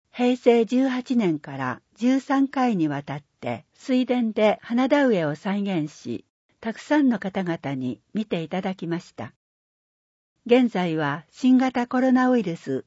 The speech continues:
感染症の拡大防止のため活動を見合わせていますが、継続的な実施に向けた運営体制の見直しや、次世代への伝承活動などを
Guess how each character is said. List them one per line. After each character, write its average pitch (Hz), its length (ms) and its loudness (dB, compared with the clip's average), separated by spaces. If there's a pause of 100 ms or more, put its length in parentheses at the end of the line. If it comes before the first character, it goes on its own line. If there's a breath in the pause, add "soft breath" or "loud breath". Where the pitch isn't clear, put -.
感 226 220 -6
染 240 240 -2
症 220 240 -4
の 208 140 -2
拡 226 240 -6
大 233 240 0
防 254 180 2
止 214 180 -10
の 156 100 -2
た 143 160 -10
め 120 240 -6 (200)
活 220 300 -6
動 226 300 2
を 214 40 0
見 220 160 0
合 247 100 2
わ 262 120 -2
せ 190 140 -4
て 147 160 -6
い 147 100 -4
ま 170 140 -4
す - 160 -10
が、 131 240 -6 (340)
継 262 220 4
続 254 260 0
的 240 240 -2
な 226 140 0
実 240 160 -4
施 - 200 -4
に 233 100 4
向 220 140 0
け 208 160 -6
た 185 420 -2
運 254 240 4
営 254 160 4
体 240 240 2
制 151 240 -2
の 135 140 -2
見 160 100 0
直 175 240 -2
し - 200 -6
や、 135 220 -2 (400)
次 214 120 -6
世 277 180 2
代 196 260 0
へ 165 100 -4
の 123 300 -6 (100)
伝 254 200 2
承 240 220 0
活 247 260 -6
動 160 180 0
な 156 140 -2
ど 131 200 -4
を - 140 -4